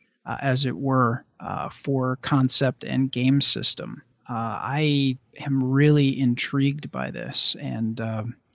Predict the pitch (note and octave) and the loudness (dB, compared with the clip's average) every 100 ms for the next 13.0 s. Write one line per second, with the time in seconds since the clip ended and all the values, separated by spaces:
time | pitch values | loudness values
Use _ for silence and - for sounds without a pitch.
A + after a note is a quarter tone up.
0 | _ _ _ D#3 D#3 - D#3+ D3+ C#3+ D3 | _ _ _ -4 -2 0 0 0 0 2
1 | C#3+ C3+ E3+ G3 - F3 D3+ D3 D3 D#3 | 4 4 4 6 6 6 6 8 8 6
2 | D#3 C#3+ D3 - C#3 C3 A#2+ - - _ | 6 6 2 -2 4 6 4 0 -16 _
3 | D#3 C#3+ C3+ D3+ B2+ - B2+ - B2+ G2+ | -6 -2 -4 0 2 2 2 0 2 2
4 | A#2 - _ _ - - E3+ B3+ G#3 A3+ | 0 -6 _ _ -18 0 6 6 8 8
5 | G#3 G3+ F3 D#3 E3 E3 D#3+ D#3+ F3 F3 | 8 8 8 8 8 8 4 0 6 6
6 | D#3+ E3+ D3 D#3+ D3 C#3 - - F3 G3+ | 8 6 6 6 8 6 4 6 6 6
7 | - C#3 D3 C#3+ C#3+ D#3+ D3+ D#3 D3 - | 2 0 2 2 2 2 0 2 0 0
8 | D#3 E3 - C#3+ C#3+ C#3+ D3 C3+ D3 C3 | -2 -2 -4 -2 0 -2 -2 -2 0 0
9 | C#3+ C#3 - - A1 G1+ - - C3 C3 | 0 -2 -4 -6 -8 -2 -2 -2 -2 0
10 | C#3+ C3+ - _ _ _ _ _ - - | 0 0 -8 _ _ _ _ _ -20 -20
11 | _ _ D3+ D3+ D3 - C#3 D3 C3+ C#3 | _ _ -2 0 0 -2 -4 0 0 -2
12 | D3 C3 A#2 A2+ A#2+ - A2+ G2 A2+ | -4 -6 0 0 0 -2 -4 -4 -6